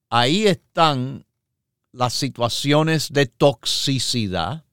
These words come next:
Ajá. Ahí están los problemas que le puede subir la presión arterial, algo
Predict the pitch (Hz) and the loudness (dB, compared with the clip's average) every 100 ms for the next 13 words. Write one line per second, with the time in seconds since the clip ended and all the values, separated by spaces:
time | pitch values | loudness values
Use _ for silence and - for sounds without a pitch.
0 | _ _ _ _ _ _ _ _ _ _ | _ _ _ _ _ _ _ _ _ _
1 | _ _ _ _ _ _ _ _ _ _ | _ _ _ _ _ _ _ _ _ _
2 | _ _ _ 95 95 107 185 _ _ _ | _ _ _ -8 -6 -6 -8 _ _ _
3 | _ _ _ _ _ _ _ _ - 131 | _ _ _ _ _ _ _ _ 0 2
4 | 196 214 - 170 180 202 180 151 123 156 | 4 2 2 4 6 6 4 4 2 0
5 | 135 120 127 156 170 175 156 - 139 127 | 0 2 4 4 4 2 0 -2 -2 0
6 | 123 110 135 156 170 - 139 123 147 170 | -2 -2 -2 0 0 -2 -2 -2 -2 2
7 | 151 127 120 - 123 123 151 123 131 104 | 0 0 -4 -2 -2 0 -2 -4 -4 -2
8 | 101 90 123 120 165 151 127 | -2 -2 -2 -4 -4 -6 -8